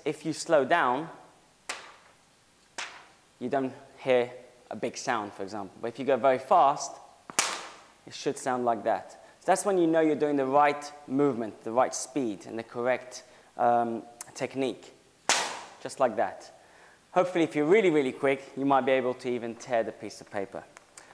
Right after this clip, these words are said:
So that's number one. The second part is how do we control the, the ball? Okay, so this is the part where, again, you can use a piece of paper if you want.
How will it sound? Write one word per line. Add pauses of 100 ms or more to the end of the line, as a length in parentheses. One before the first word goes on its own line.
So
that's
number
one. (640)
The
second
part
is
how
do
we
control (560)
the, (120)
the
ball? (200)
Okay,
so
this
is
the
part
where,
again,
you
can
use
a
piece
of
paper
if
you
want.